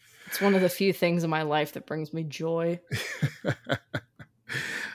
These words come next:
Speaker 2: So, along with this name change, of course, people are asking questions like, "All right, so aside from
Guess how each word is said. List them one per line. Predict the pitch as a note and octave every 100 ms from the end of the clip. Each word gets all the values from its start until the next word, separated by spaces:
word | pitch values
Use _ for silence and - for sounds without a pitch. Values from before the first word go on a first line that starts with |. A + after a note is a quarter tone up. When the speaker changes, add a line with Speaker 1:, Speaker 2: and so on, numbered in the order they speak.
| -
Speaker 2:
So, | - C#3 C3 B2 -
along | A#2 C3 D#3+ E3 D3+
with | C#3+ -
this | B2+ B2 C3 A#2
name | A2+ A#2+ A#2
change, | A#2 G2+ F#2+ F#2 G2
of |
course, | - C#3
people | - E3+ D#3+
are | C3+
asking | C#3 D3+
questions | D3 F#3 E3 C3 A2+ A2
like, | A#2+ -
"All | E3
right, | E3 B2 - -
so | - D3 C#3 C3+ - - - -
aside | D3+ - G3 F#3 F#3+
from | D#3 - E3+ D#3+ D3+ C#3